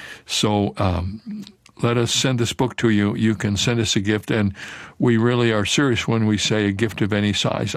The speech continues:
Obviously, we'd like you to be as generous as you can be, so you can help us as much as you can help us.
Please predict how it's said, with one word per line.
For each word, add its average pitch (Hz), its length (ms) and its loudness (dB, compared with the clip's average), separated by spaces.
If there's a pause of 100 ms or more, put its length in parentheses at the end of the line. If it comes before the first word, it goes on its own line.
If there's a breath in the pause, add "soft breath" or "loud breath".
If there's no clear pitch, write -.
Obviously, 117 640 0
we'd 110 260 0
like 110 280 0
you 113 60 4
to 107 80 0
be 107 140 2
as 92 160 0
generous 110 480 0
as 95 140 0
you 98 80 0
can 92 220 -2
be, 117 280 2 (460 loud breath)
so - 160 2
you 107 160 4
can 104 180 -2
help 107 240 0
us 113 160 0
as 98 200 0
much 107 260 0
as 98 100 0
you 101 120 0
can 104 160 0
help 110 180 0
us. - 260 -4